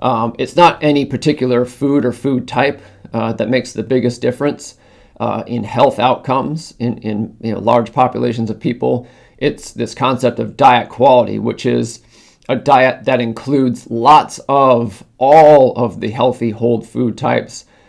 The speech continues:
and not a lot of, you know, the unhealthy processed food types. So a diet that is high in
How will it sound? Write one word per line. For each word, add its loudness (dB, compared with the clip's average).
and -6
not 6
a 0
lot -2
of, -6
you -6
know, -4
the -8
unhealthy -4
processed -4
food -10
types. -10
So -2
a -8
diet 0
that -6
is -6
high 0
in -4